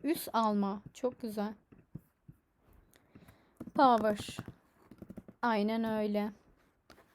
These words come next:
Taban virgül üst değerini yazıyorduk.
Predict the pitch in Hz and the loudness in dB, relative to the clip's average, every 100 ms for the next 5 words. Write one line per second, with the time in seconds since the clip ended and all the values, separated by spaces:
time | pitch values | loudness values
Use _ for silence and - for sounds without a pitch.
0 | - - - - - 240 233 226 226 214 | -20 -20 -16 -8 -2 2 2 2 2 0
1 | 208 196 226 269 285 - _ _ _ - | 0 0 2 0 0 -14 _ _ _ 0
2 | 262 - - - 208 202 202 202 196 - | 0 0 -6 0 2 2 2 0 -2 -4
3 | 208 196 202 196 196 226 | -2 -2 0 -2 0 -4